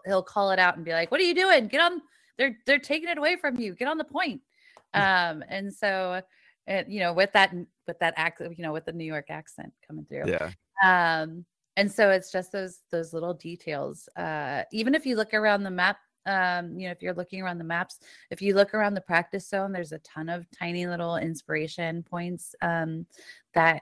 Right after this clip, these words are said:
Speaker 1: you'll notice around from, just from U B, different Ubisoft I Ps.
Speaker 2: That's
Speaker 1: Which
Speaker 2: awesome.
Speaker 1: is really cool.
Speaker 2: What is, w-, so I guess, w-, ultimately, what's the, the long-term goal with X Defiant?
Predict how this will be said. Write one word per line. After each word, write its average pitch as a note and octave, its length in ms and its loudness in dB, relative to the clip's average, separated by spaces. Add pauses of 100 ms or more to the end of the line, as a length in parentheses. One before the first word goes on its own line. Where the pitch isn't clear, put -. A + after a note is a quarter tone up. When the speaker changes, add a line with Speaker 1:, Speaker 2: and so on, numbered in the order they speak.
Speaker 1:
you'll D#3 180 2
notice D#3 440 -2
around D3+ 400 -2
from, D3 400 -4
just - 200 -12
from D3+ 160 -4
U C#3 120 -4
B, G#2+ 200 -8
different D3 280 -4
Ubisoft C#3+ 500 -4
I C#3 120 0
Ps. C#3 440 -6 (920)
Speaker 2:
That's A#2 180 -4
Speaker 1:
Which D#3+ 140 0
Speaker 2:
awesome. D#3 80 -8
Speaker 1:
is F3+ 80 -10
really C3 180 -2
cool. C#3 260 -6 (760)
Speaker 2:
What D3+ 160 10
is, B3 120 2
w-, A#2+ 300 -2
so A#2 340 4
I A2 80 6
guess, B2 180 4
w-, - 220 -2
ultimately, B2 380 4
what's A2+ 200 0
the, A2 380 4
the G2+ 100 2
long-term G2 540 2
goal F2+ 300 0
with E2+ 120 -4
X - 160 -4
Defiant? - 460 -6